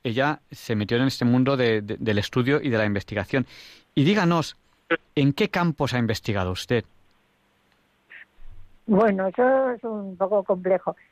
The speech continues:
Speaker 2: Yo lo que he hecho, en realidad, es aplicar técnicas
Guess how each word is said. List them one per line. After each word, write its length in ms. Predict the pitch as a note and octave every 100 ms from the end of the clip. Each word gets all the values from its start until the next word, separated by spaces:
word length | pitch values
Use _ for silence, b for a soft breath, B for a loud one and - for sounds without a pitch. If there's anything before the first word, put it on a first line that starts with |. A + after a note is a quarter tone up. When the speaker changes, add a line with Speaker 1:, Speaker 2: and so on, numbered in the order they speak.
| _ -
Speaker 2:
Yo 220 | C#4 D#4 C#4 A3+
lo 180 | A3+ -
que 100 | B3+
he 60 | C4+
hecho, 360 | - C#4+ C4+ C4 _ _ _ _ _ G#3+
en 140 | G#3+
realidad, 540 | G#3 G#3+ A3 B3 C4 A3+
es 140 | A#3+ -
aplicar 560 | A3+ A3 A3 A#3+ G#3+ - _
técnicas 640 | - C4 C4 C4 - C4+